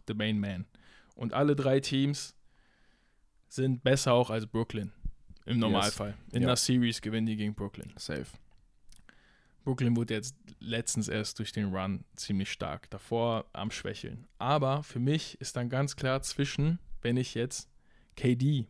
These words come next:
Speaker 1: moven könnte auf Guard, zwischen Donovan Mitchell,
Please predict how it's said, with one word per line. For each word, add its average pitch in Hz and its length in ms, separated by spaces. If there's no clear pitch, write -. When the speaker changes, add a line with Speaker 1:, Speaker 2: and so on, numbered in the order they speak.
Speaker 1:
moven 127 360
könnte 104 440
auf 104 220
Guard, 110 400
zwischen - 340
Donovan 135 360
Mitchell, 123 420